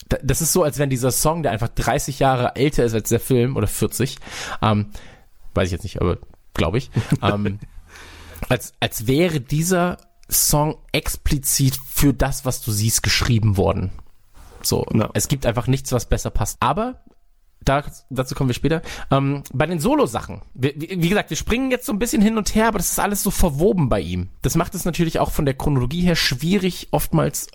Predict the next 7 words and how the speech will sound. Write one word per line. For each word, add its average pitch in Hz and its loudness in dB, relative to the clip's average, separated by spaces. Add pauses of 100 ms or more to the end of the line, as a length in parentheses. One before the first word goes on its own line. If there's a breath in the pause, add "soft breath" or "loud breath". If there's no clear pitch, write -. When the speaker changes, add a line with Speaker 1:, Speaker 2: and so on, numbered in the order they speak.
Speaker 1:
äh, 120 0
zu - 0
erklären, 156 2 (840 loud breath)
wie 131 6
das 160 0
Ganze 147 -2
zusammenhängt, 170 0